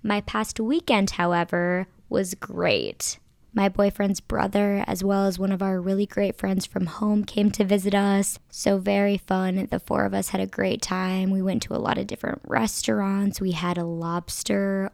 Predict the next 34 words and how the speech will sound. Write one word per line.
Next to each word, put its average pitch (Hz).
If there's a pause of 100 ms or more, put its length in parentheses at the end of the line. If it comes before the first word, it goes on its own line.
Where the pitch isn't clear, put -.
(120)
oysters, 202
which 185
I 180
don't 196
know 214
about 190
you 202
guys, 185
but -
I 175
am 185
a 175
huge, 180 (100)
huge 185
fan 180
of 175
seafood. 190
I -
just 294
love 170
it -
for -
the 180
experience, 180
too. 185 (340)
Oysters 214
and 185
lobster 180
are 175
two 190
things 180
that 180
eating 190
them, 220